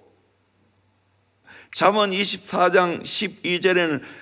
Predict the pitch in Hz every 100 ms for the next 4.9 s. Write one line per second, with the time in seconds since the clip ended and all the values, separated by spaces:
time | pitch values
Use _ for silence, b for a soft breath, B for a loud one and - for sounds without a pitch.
0 | B - 143 170 247 277 233 208 - 226
1 | 233 - 196 196 160 202 170 165 170 165
2 | - 160 - 226 190 - - _ 233 247
3 | - 269 233 202 202 175 170 151 160 165
4 | 220 233 190 185 165 165 - 135